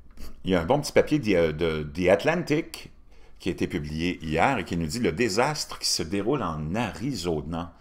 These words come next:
La question n'est pas de savoir si cela peut bien se terminer, mais comment exactement cela se terminera mal. » De toutes les failles de ce qu'on est en train de faire, hein, l'audit déroutant de l'élection de deux mille vingt dans le comté de Maricopa, en Arizona, c'est l'hypocrisie qui transparaît le plus clairement.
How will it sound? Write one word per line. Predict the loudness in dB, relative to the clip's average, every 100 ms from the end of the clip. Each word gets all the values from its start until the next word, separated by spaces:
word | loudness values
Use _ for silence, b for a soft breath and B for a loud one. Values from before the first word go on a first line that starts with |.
| b b
La | -6
question | -4 -2 0
n'est | 0
pas | 0 0
de |
savoir | 2 2
si | 0 -2
cela | 0 0
peut | 0
bien | -4 -4
se | -6
terminer, | -6 -6 -4 -6
mais | -6
comment | -2 -2 -2
exactement | -4 -8 -6 -10
cela | -8 -10 -8
se | -10
terminera | -8 -8 -8 -8 -6 -6
mal. » | 2 4 4 0 -6 B B B B B B -20 -16 -6
De | -2
toutes | 0 4
les | 4
failles | 6 8 6 4 2
de | 8 8 8 2
ce | -6 -6
qu'on | -4
est | -2 0
en | -2
train | -2
de | -4
faire, | -2 0 0
hein, | 2
l'audit | 6 6 6 -2 -2
déroutant | 0 2 2 -2 -2 -2 -2 B B B -2
de | 2
l'élection | 4 4 4 0
de | 0
deux | 0 2
mille | 2
vingt | 0 0
dans | -2
le |
comté | 0 -2 0
de | 0 0
Maricopa, | 2 2 2 2 2 4 2
en | 0
Arizona, | -2 0 -2 -2
c'est | -4 -4
l'hypocrisie | -2 -2 -2 -6 -8
qui | -10
transparaît | -10 -8 -6 -2 -2
le | -2
plus | -6 -8 -8
clairement. | -4 -2 -2 -2 -6